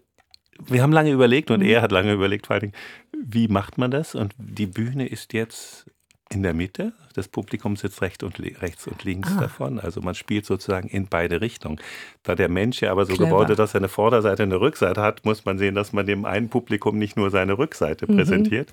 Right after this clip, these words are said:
Speaker 1: Also es, ähm, und er hat eine Bühne gebaut, die ist quasi quadratisch und innerhalb der Bühne sitzt das Orchester. Also der ist, die Bühne ist um das Orchester herum.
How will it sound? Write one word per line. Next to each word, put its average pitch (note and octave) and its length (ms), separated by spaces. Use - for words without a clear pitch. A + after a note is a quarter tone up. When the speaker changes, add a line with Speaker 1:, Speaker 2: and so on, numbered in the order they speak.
Speaker 1:
Also A#2 240
es, - 440
ähm, F2+ 580
und F#2 280
er G2 140
hat B2+ 160
eine G2+ 160
Bühne C3 420
gebaut, F2 720
die - 100
ist - 320
quasi E2 500
quadratisch G2+ 760
und - 280
innerhalb C#3 420
der F2+ 100
Bühne D#2+ 400
sitzt - 320
das - 120
Orchester. - 640
Also F2+ 260
der D#2 160
ist, - 200
die - 80
Bühne G#2+ 320
ist G2 140
um E2+ 160
das D#2+ 180
Orchester - 520
herum. D2+ 440